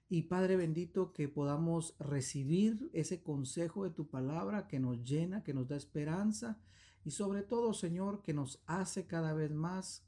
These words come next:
como Jesús. Bendice a cada matrimonio que está hoy aquí presente, Señor,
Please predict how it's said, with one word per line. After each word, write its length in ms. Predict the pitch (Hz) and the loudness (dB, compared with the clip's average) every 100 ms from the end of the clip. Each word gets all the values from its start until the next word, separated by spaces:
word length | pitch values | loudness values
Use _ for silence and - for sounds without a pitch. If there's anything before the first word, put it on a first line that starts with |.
| _ - | _ -2
como 480 | 151 147 147 135 | 0 0 0 -2
Jesús. 640 | - 135 - 113 - - - _ _ _ _ _ - | -4 -6 -6 -12 -16 -20 -20 _ _ _ _ _ -6
Bendice 300 | 120 131 156 | -4 -2 -2
a 80 | 147 | 0
cada 240 | 151 156 | 2 2
matrimonio 600 | 151 135 135 147 202 208 | 0 -2 -2 0 2 0
que 80 | 151 | -2
está 220 | 127 143 | -4 -2
hoy 140 | 143 135 | 0 -2
aquí 200 | 131 139 | -4 -6
presente, 600 | 147 139 220 294 285 196 | -6 -4 -2 -2 -2 -4
Señor, 440 | 196 226 269 | 0 0 0